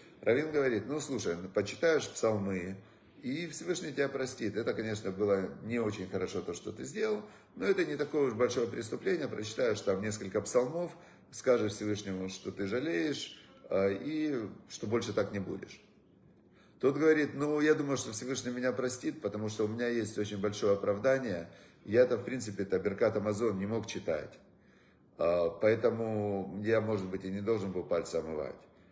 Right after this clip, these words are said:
Тот говорит: «Слушай, ну, Беркат Амазон после «Еды благословения» — это уже заповедь из Торы, ты должен был прочитать. Это уже более серьезное преступление, это ты не выполнил конкретную заповедь Всевышнего. Ве ахальта и покушал, ве савата и насытился,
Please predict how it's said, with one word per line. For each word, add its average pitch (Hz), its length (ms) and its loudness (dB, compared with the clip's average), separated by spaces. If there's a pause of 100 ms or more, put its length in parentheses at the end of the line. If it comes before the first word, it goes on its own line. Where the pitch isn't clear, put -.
(320)
Тот 104 160 0
говорит: 104 380 2
«Слушай, 98 500 -2
ну, 98 180 -4
Беркат 113 360 0
Амазон 110 420 -2
после 101 300 -4
«Еды 101 160 -2
благословения» — 110 640 0
это 95 120 -2
уже 92 160 -2
заповедь 104 440 0
из 104 120 -4
Торы, 104 280 -2
ты - 120 -10
должен 107 300 -2
был 98 120 -2
прочитать. - 580 -4
Это - 180 -4
уже 92 140 -2
более 123 240 0
серьезное 95 440 -4
преступление, - 680 -4
это 80 220 -6
ты - 340 -4 (240)
не 92 100 -8
выполнил 104 480 -2
конкретную 98 640 -4
заповедь 92 420 -2
Всевышнего. 113 640 -4 (920)
Ве 123 200 8
ахальта 104 460 4
и 85 60 2
покушал, 120 580 0
ве 98 120 2
савата 98 560 2
и - 20 0
насытился, 117 760 -4